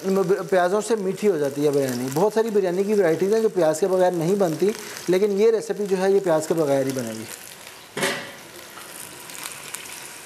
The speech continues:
जितनी देर टमाटर हमारे पक रहे हैं, मैं आपको मसालों का overview दे दूं, क्योंकि उसके अंदर कुछ grind करने वाली चीज़ें भी हैं, उनको grind कर लें हम।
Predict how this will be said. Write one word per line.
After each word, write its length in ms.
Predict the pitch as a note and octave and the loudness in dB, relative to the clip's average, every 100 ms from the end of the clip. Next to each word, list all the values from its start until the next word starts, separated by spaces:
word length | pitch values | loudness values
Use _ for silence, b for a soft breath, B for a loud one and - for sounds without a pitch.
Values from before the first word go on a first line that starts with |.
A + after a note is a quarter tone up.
| - - - - - F#3 | -18 -18 -18 -16 -12 -2
जितनी 260 | G3+ A#3 | 0 2
देर 120 | C4 C4 | 4 4
टमाटर 360 | A#3 G3 G3 | 4 2 2
हमारे 260 | B3 A#3+ A#3 | 2 4 2
पक 240 | A#3 G3 G#3+ | 2 0 2
रहे 120 | A3+ | 2
हैं, 80 | A3+ | 4
मैं 100 | G#3 | 4
आपको 240 | F#3 - G3+ | 2 0 -6
मसालों 400 | F#3+ D#3+ E3+ G3+ | 0 0 2 4
का 120 | G#3+ | 2
overview 360 | F#3+ G3+ G#3 F3 | 2 -2 0 2
दे 160 | E3+ | 2
दूं, 160 | F#3 G3+ | 2 0
क्योंकि 220 | G3 F#3+ | 0 0
उसके 200 | G3 - | 0 0
अंदर 140 | F#3+ F#3+ | 0 0
कुछ 180 | G3 | 0
grind 280 | E3+ D#3+ F3 | 2 2 2
करने 180 | G3 G3 | 0 2
वाली 160 | G3+ G3 | 2 0
चीज़ें 340 | F#3+ E3+ F#3+ | 0 0 2
भी 80 | F#3+ | 2
हैं, 80 | F#3+ | 2
उनको 240 | F3 E3 | 2 2
grind 280 | E3 D3+ D#3 | 2 2 2
कर 120 | F3+ | 0
लें 140 | F3+ G3 | 0 0
हम। 180 | F#3+ | -2